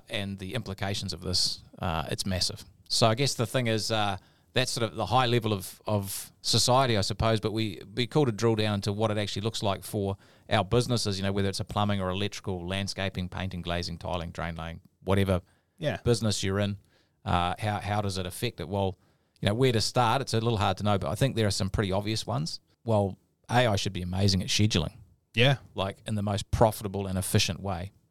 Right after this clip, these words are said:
Speaker 1: You know, you feed in the skill sets of the workers, your team, the type of work,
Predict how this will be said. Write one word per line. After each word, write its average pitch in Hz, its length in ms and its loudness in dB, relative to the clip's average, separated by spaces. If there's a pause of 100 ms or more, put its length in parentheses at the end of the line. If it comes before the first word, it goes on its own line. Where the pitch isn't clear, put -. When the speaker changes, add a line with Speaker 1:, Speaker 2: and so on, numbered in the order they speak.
(280)
Speaker 1:
You 95 100 2
know, 95 80 0
you 123 220 2
feed 135 260 2
in 120 280 2 (340)
the 113 80 -4
skill 147 320 4
sets - 320 0
of 110 100 -2
the 101 80 2
workers, 127 640 4 (140)
your 117 80 -6
team, 117 340 4
the 101 80 -4
type 120 300 2
of 98 100 -4
work, 110 380 6